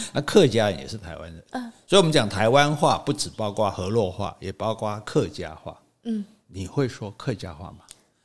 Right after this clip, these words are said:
Speaker 2: 我只会一句。
Speaker 1: 嘛改。
Speaker 2: 火，火，火，火车。
Speaker 1: <laughs> 火车，火车。<laughs> 好，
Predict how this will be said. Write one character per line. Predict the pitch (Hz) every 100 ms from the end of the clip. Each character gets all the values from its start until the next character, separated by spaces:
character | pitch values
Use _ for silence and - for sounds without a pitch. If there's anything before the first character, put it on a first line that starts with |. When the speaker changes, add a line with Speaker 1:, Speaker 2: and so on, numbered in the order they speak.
| _
Speaker 2:
我 | - 294
只 | 233 208
会 | 277 233
一 |
句。 | 208 - 269 156 - _ _ _
Speaker 1:
嘛 | 107
改。 | 104 85 - _ _ _
Speaker 2:
火， | - 220 - -
火， | - - 220 208 214 - -
火， | 277 415 - - 539
火 | 269 226
车。 | 220 415 339 302
Speaker 1:
<laughs> | 214 - -
火 | - 403 -
车， | - - - - 698 587
火 | 143 120 117
车。 | - 202 220 - - 143
<laughs> | 117 - 123 -
好， | 110 95 -